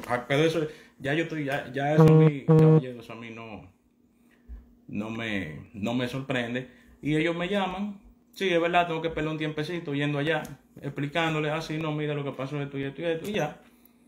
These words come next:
Y, y se acaba el problema, pues yo no hice nada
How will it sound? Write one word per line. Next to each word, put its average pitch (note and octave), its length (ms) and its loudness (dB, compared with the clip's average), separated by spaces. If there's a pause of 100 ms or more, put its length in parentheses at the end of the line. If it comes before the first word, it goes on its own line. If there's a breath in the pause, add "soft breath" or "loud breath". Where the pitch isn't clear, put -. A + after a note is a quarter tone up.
(340 loud breath)
Y, C3 500 -2
y C3+ 60 -2
se C3+ 120 -2
acaba C3+ 240 0
el D3+ 60 -2
problema, C3 340 -2
pues B2+ 140 -4
yo C#3 80 -2
no D3+ 140 0
hice C#3+ 160 -4
nada D3 480 -4